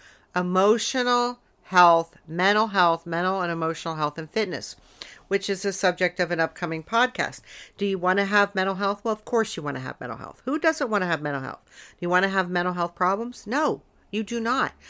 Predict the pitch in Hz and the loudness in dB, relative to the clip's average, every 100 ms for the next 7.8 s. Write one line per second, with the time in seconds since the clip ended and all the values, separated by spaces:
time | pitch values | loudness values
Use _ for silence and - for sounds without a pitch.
0 | - - - - 214 214 208 - - 320 | -20 -20 -2 4 6 4 2 -4 -2 -2
1 | 320 311 262 247 208 147 110 - - _ | -2 -4 0 2 2 -2 -6 -16 -20 _
2 | - - - _ 190 185 190 214 254 - | -20 -20 -20 _ -2 0 2 4 4 2
3 | 294 269 233 233 202 170 151 180 165 160 | -2 2 2 4 2 2 0 -4 -6 -6
4 | 190 175 190 175 202 180 165 170 - 160 | -4 -2 2 2 2 2 2 2 -2 -6
5 | 170 170 160 - 156 151 147 - 180 180 | -2 -2 -2 -6 -2 0 -2 -2 -6 -4
6 | 170 160 175 - 170 165 165 156 - 160 | -6 -6 -8 -6 -6 -4 -4 -4 -6 -10
7 | 151 151 160 147 147 - 147 | -8 -6 -4 -6 -6 -6 -8